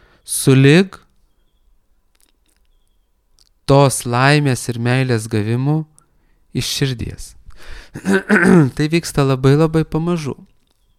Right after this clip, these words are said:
Tai vyksta labai, kaip sakyt, e, po milimetrą. Bet kai tu pasieki tam tikrą lygmenį, kada tau, tu tikrai apčiuopi, kad tu gauni iš savo vidaus,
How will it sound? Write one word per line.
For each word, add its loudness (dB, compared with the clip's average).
Tai 0
vyksta -4
labai, -2
kaip -12
sakyt, -6
e, -2
po 2
milimetrą. 0
Bet -4
kai -2
tu -2
pasieki -2
tam -2
tikrą -2
lygmenį, 0
kada 0
tau, -2
tu -14
tikrai 0
apčiuopi, -6
kad -4
tu -8
gauni -2
iš -6
savo -4
vidaus, -2